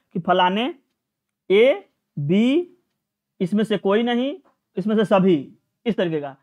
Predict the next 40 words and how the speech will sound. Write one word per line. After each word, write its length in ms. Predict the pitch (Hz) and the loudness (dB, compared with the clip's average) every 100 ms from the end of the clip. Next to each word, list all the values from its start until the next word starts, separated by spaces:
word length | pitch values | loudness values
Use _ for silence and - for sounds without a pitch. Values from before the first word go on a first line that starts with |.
| _ _ - | _ _ -6
तो 80 | |
जब 300 | 190 269 277 | 0 0 0
किमपि 480 | - 247 277 311 320 | -2 -2 -2 -2 -4
न 80 | 311 | -4
और 420 | 311 320 247 262 | -4 -6 -4 -6
सभी 360 | 247 240 226 254 | -4 -4 -2 0
ये 80 | 247 | 0
दोनों 380 | 220 226 294 | 0 -4 -4
आ 140 | 285 269 | -4 -4
गया, 300 | 262 254 277 _ _ _ _ _ _ _ | -6 -8 -12 _ _ _ _ _ _ _
तो 60 | 196 | -14
सभी 480 | - 214 208 285 320 | -2 0 0 -2 -2
और 260 | - 226 | -2 -4
किमपि, 340 | 226 233 214 180 | -4 -6 -8 -6
सर्वे 340 | - 240 277 | -2 0 0
तो 160 | 294 262 | 0 0
है 160 | 208 | 2
ही 120 | 220 285 | 0 0
नहीं, 300 | 277 294 359 _ - | -2 -4 -10 _ -10
कट 160 | 220 | -10
कर 160 | - 220 | -8 -8
दो, 240 | 226 226 - | -10 -14 -10
सभी 220 | 180 202 | -6 -4
है 120 | 165 | -4
ही 80 | 180 | -6
नहीं 160 | 226 220 | -6 -10
इसमें 200 | 226 214 | -14 -20
से। 180 | 208 - _ _ - | -20 -20 _ _ -6
विक्षिप्त, 600 | 196 214 - - - - _ _ _ _ - | -4 -2 -4 -4 -4 -6 _ _ _ _ -4
विक्षिप्त 400 | 190 - 262 - 254 - - _ | -4 -2 -4 0 -2 -4 -14 _
अलग 180 | - 220 | 0 2
होता 260 | 175 160 143 | 0 -4 -8
है, 120 | 135 - _ _ _ _ | -10 -14 _ _ _ _
विक्षिप्त, 580 | 180 185 254 254 220 180 - _ _ _ | -8 -6 -4 -4 -4 -6 -16 _ _ _
इसका 220 | 175 165 226 | -10 -4 -4
शुद्ध 240 | 254 214 | -2 -4
हिंदी 260 | 202 220 233 | -2 -2 -2
ही 80 | |
विक्षिप्त 440 | 233 196 - 170 165 | -4 -8 -10 -16 -14
आएगा। 260 | 143 135 | -16 -16